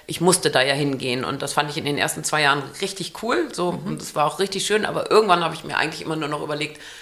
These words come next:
Speaker 1: was ich nachmittags an die Tür schreiben kann, warum ich heute wieder nicht da bin, damit die Leute nicht lust-, also mich lustig finden und nicht sauer auf mich sind, so.
Speaker 2: Okay.
Speaker 1: Da sind mir dann auch immer sehr viele Ideen gekommen, aber irgendwann machte es halt
Speaker 2: Mhm.
Speaker 1: auch keinen Sinn mehr.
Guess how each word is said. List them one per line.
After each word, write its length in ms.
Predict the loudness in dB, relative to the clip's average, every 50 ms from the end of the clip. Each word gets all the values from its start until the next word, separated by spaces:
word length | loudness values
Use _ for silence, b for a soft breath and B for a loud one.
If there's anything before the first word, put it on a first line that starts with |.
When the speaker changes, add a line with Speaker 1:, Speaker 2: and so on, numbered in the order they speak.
| B B -4
Speaker 1:
was 180 | -2 -2 -2
ich 220 | -4 -6 -6 -8 -2
nachmittags 540 | 0 0 0 2 0 -2 0 0 0 0 -2
an 240 | -2 -2 -4 -6 -8
die 140 | -8 -10 -10 -10 -6
Tür 180 | -2 0 0
schreiben 360 | 0 2 2 2 2 2 0 -4
kann, 160 | -4 -2 -2
warum 180 | -2 -4 -6
ich 100 | -4 0
heute 220 | 0 0 2 0 -2
wieder 140 | -4 -4 -4
nicht 180 | -4 -2 2
da 100 | 2 2
bin, 140 | 2 2 0
damit 240 | 0 0 0 -2 -4
die 60 | -4
Leute 240 | -2 0 0 0 -2 -4
nicht 200 | -8 -8 -4 -2
lust-, 360 | -2 0 0 -2 -4 -2 0
also 220 | 2 2 2 2 -2 -6 -8
mich 220 | -8 -8 -8 0 4
lustig 360 | 4 4 4 4 0 0 2
finden 260 | 2 0 0 2 0
und 120 | -2 -2 -4
nicht 140 | -4 2
sauer 240 | 4 6 8 8 8
auf 200 | 8 6 4 0
mich 240 | -2 -2 -2 0 0
sind, 260 | 0 0 0 0 -2
so. 100 | -4 -2
Speaker 2:
Okay. 200 | -2 -2 -4 -4 -4 B -4 -6 -6 B 0
Speaker 1:
Da 120 | 2 4
sind 160 | 4 4 4 4
mir 80 | 4
dann 160 | 2 4 2
auch 180 | 2 0 0 -2
immer 200 | -2 -2 -2 0
sehr 160 | 0 -2 -4
viele 180 | -4 -6 -8 -8
Ideen 320 | -8 -4 -4 -2 -2 -2
gekommen, 320 | -4 0 2 4 6 6 6
aber 220 | 6 6 4 4
irgendwann 260 | 4 4 4 2 2
machte 240 | 2 2 0 0 -2
es 140 | -2 0 0
halt 120 | 0 0
Speaker 2:
Mhm. 60 | 0
Speaker 1:
auch 80 | -2 -2
keinen 220 | -4 -6 -8 -8
Sinn 180 | -8 -8 -8 -8
mehr. 140 | -8 -8